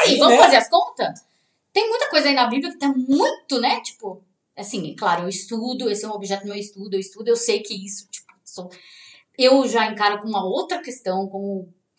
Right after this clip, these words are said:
Speaker 1: totalmente alegoria, mas as pessoas que levam a ferro e fogo o negócio, ô, gente, né?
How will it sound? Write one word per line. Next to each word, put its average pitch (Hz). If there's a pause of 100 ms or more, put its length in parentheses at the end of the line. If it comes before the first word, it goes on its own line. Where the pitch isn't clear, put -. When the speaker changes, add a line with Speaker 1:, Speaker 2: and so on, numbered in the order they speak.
(140)
Speaker 1:
totalmente 262
alegoria, 214
mas 208
as 220
pessoas 262
que 403
levam 247
a 214
ferro 208
e 208
fogo 277
o 208
negócio, 269 (300)
ô, 233
gente, 156 (1600)
né? 220